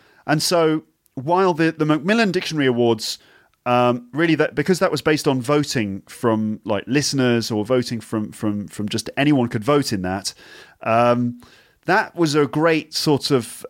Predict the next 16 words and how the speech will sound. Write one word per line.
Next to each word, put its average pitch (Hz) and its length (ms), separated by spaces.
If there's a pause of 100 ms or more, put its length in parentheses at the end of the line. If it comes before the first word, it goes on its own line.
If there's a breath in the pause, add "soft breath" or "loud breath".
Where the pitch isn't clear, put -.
um, 120 460
vote 156 400
of 151 120
confidence 110 720
from 113 640
the 120 180
audience 131 720 (220 soft breath)
and 110 120
the 110 40
people 123 340
out 117 220
there. 87 220
Like, 104 240
so 139 220
many 123 180
people 120 420